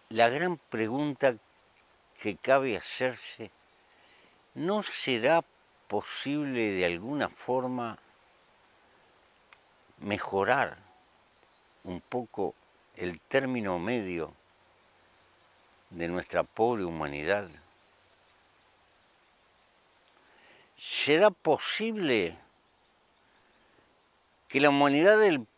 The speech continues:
futuro no pueda abandonar los presupuestos militares, la locura de la guerra? ¿Será posible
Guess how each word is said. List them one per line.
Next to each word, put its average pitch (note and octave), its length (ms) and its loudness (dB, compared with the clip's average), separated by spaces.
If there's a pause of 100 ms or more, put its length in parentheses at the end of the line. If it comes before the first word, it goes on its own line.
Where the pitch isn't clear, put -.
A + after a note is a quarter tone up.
futuro E3 580 0
no C#3 160 4
pueda F3+ 380 6
abandonar C3 880 4 (1500)
los G#2 100 -8
presupuestos C3+ 640 2
militares, B2+ 840 4 (2500)
la G#2 80 -2
locura D3 440 2
de B2 120 6
la G2 120 4
guerra? C#3+ 600 0 (2250)
¿Será B2 380 0
posible C#3 960 -2